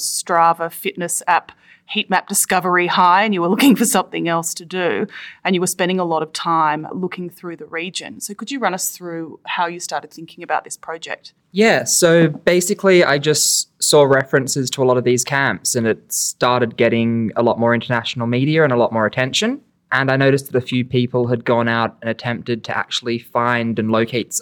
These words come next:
Speaker 2: locate some of these camps. And so the work of that, so someone called Sean Zhang has done a magnificent job in sort of collating a lot of camps that he's found.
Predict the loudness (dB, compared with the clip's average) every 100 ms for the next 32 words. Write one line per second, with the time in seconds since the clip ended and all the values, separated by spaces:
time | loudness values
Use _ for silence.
0 | -2 0 2 -2 -2 -4 -4 -6 -6 -6
1 | -8 -8 -10 -10 _ _ _ _ -6 -2
2 | 0 2 4 4 4 2 -2 -2 -2 -6
3 | -2 2 2 0 -2 0 0 0 0 2
4 | 2 2 2 2 0 -2 _ _ -10 -4
5 | -2 0 0 0 -2 -4 -4 -2 0 -2
6 | 0 0 0 2 2 2 -2 0 -2 -2
7 | 0 2 4 2 0 0 0 -2 -4 -6
8 | -6 -6 -6 -2 -2 -4 -6 -18